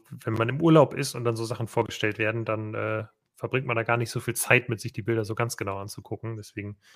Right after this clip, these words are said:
ist es jetzt auch für mich tatsächlich fast eine Chance, sich die Sachen noch mal mehr in Ruhe anzugucken, als ich das vorher gemacht hab.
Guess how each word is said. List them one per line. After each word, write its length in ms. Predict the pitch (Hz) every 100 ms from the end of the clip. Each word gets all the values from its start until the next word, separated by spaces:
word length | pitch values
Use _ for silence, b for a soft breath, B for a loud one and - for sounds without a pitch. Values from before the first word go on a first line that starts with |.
| b
ist 100 | -
es 80 | -
jetzt 140 | 120
auch 120 | 123 -
für 100 | 113
mich 160 | 135
tatsächlich 400 | - - 110 101
fast 260 | - 117 -
eine 60 |
Chance, 400 | 104 - 110 135
sich 140 | 117 -
die 80 | 101
Sachen 240 | 104 113
noch 80 | 104
mal 160 | 104 - B B B
mehr 200 | - 131
in 60 | 123
Ruhe 300 | 104 117 156
anzugucken, 440 | 127 107 - 113
als 120 | 110 -
ich 60 |
das 120 | -
vorher 240 | - 123 110
gemacht 300 | 101 101 -
hab. 180 | 120